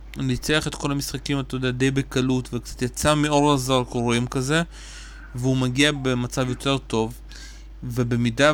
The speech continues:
ונדל מנצח את טים, אז אתה יודע, אחרי כל הלחץ וכל השעות משחק, לבוא מול דלפו שישחק מול איזנה, אתה יודע, מקסימום שלוש שעות. יש כאן בעייתיות של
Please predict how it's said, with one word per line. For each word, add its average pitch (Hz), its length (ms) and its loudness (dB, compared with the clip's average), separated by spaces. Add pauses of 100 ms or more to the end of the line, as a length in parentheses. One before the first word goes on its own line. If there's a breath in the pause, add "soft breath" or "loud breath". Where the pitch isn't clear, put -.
ונדל 135 380 4
מנצח 143 460 -2
את 127 60 -6 (200)
טים, 180 360 2 (440)
אז 123 320 -2
אתה 117 120 -6
יודע, 147 160 -2
אחרי - 280 -2 (100)
כל 156 220 2
הלחץ 131 520 0
וכל 143 260 0
השעות 143 380 2
משחק, 151 520 2 (120)
לבוא 123 260 2
מול 139 180 4
דלפו 143 480 2
שישחק 127 920 0
מול 135 300 0
איזנה, 156 360 2
אתה 143 140 -2
יודע, 127 220 -2 (180)
מקסימום 170 500 2
שלוש 110 400 0
שעות. 147 380 2 (140)
יש 170 180 4
כאן 165 400 6
בעייתיות 135 600 8
של 160 140 6